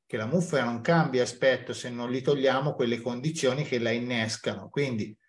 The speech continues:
pulirla va bene, però bisogna fare anche in modo da capire da cosa è emersa e come fare per non farla più venire. Ma nelle case, Marco, hai qualche, cioè,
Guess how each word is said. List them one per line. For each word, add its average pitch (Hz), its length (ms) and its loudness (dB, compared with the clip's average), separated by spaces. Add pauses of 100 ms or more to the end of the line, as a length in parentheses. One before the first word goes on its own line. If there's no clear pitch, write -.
(320)
pulirla 156 460 6
va 107 140 2
bene, 135 520 0
però 120 200 -2
bisogna 160 320 4
fare 120 220 -4
anche 127 200 0
in 175 60 2
modo 156 640 4 (260)
da 120 160 -4
capire 147 640 4
da 131 280 0
cosa 143 360 4
è 127 80 4
emersa 170 880 0 (160)
e 226 220 0
come 160 320 6
fare 151 440 2
per 208 220 0
non 131 200 -2
farla 123 300 0
più 113 140 -6
venire. 110 540 -2 (360)
Ma 147 240 2
nelle 214 260 6
case, 135 380 4
Marco, 120 460 0
hai 170 260 4
qualche, 139 880 0 (260)
cioè, 131 440 0